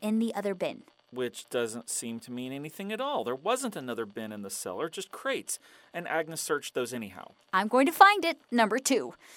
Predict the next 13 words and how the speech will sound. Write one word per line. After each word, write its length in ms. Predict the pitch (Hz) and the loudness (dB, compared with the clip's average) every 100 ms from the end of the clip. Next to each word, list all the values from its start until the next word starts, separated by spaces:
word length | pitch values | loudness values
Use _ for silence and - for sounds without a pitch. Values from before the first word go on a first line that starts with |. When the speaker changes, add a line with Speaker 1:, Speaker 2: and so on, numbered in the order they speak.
| - _ | -20 _
Speaker 1:
I 100 | 233 | 0
know 380 | 233 247 247 277 - - | 4 4 4 2 -2 -4
there's 180 | 208 - | 0 6
got 240 | 185 - | 6 4
to 80 | 208 | -2
be 120 | 196 | -4
another 440 | 202 196 208 226 | -2 2 2 4
map 260 | 214 190 175 | 0 0 -2
hidden 320 | - 208 196 | -2 -6 -2
somewhere 480 | - - 277 285 269 | 0 4 6 6 6
around 160 | 233 214 | 2 0
that 160 | 202 | -2
property, 540 | - 165 156 165 196 | -2 -2 -2 -4 -6